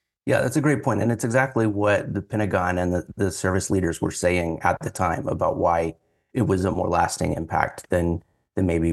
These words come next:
what he was going for there. Talk about, uh, re-, refresh our memories on where the N D A, uh, N D A A ended up last year, the, the twenty twenty-three N D A A. We'll talk about this year's N D A A later, but how did that end up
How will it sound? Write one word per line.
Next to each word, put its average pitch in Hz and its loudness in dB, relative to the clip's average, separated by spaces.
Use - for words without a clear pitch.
what - 0
he - 0
was 87 2
going 87 0
for 90 -2
there. 87 0
Talk 208 0
about, 185 0
uh, 139 2
re-, 139 0
refresh 190 0
our 170 4
memories 131 2
on 107 0
where 117 2
the 101 -2
N 110 0
D 101 2
A, 92 0
uh, - -8
N 131 0
D 127 2
A 110 2
A 98 2
ended 92 -4
up - 0
last 87 -2
year, 104 0
the, - -2
the 107 -2
twenty 92 0
twenty-three 90 0
N - -2
D 82 -2
A 85 -2
A. 85 -2
We'll 82 -4
talk - -4
about 85 -2
this 104 2
year's 85 0
N 87 0
D 85 0
A 85 -2
A 85 -2
later, 107 2
but 98 0
how 156 2
did 117 0
that 104 2
end 92 -2
up 87 0